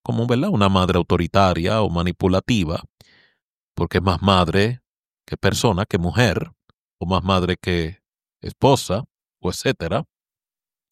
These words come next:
También pueden ser indiferentes emocionalmente, que sean madres frías, no son afectuosas,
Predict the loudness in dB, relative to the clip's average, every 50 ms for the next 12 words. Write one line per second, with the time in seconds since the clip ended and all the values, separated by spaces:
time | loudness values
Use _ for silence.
0 | _ _ _ _ _ _ _ _ _ -4 0 2 4 6 6 6 6 6 6 6
1 | 6 8 6 6 6 6 4 2 4 4 4 4 4 4 4 2 2 4 4 2
2 | 2 2 2 0 0 0 0 0 0 0 0 -2 -4 -6 -8 -8 -8 -12 -18 _
3 | -20 -14 -8 -4 -4 -2 0 0 0 -2 -2 -4 -6 -8 -6 -2 2 2 4 4
4 | 2 0 -4 -8 -16 -14 -12 -12 -10 -8 -4 -4 -4 -4 -4 -8 -10 -12 _ 0
5 | 4 6 6 6 6 2 -2 -8 -8 -10 -18